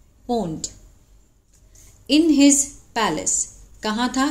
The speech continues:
ये क्या है? ये क्या है? प्रीपोजिशनल फ्रेज है, मीन्स लोकेशन बताई गई है। एक तालाब था, कहाँ था? In his,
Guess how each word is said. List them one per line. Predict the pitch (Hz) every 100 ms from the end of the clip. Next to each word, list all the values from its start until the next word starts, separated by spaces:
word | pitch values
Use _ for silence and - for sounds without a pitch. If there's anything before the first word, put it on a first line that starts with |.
| 262
ये | 233
क्या | 220 269
है? | 262 320 330 - - -
ये | 226
क्या | 247 254
है? | 285 320
प्रीपोजिशनल | 214 208 220 202 226 247 320 403 - - -
फ्रेज | - 214 233 220 214
है, | 165 -
मीन्स | 202 262 302
लोकेशन | 214 208 240 226 302 277
बताई | 214 196 175
गई | 175 165
है। | 170 - - - - -
एक | 233 277 -
तालाब | 214 208 233 233
था, | 254 294 302 - -
कहाँ | 226 233 311
था? | 294 311 330 - - - _
In | 247 285
his, | 285 226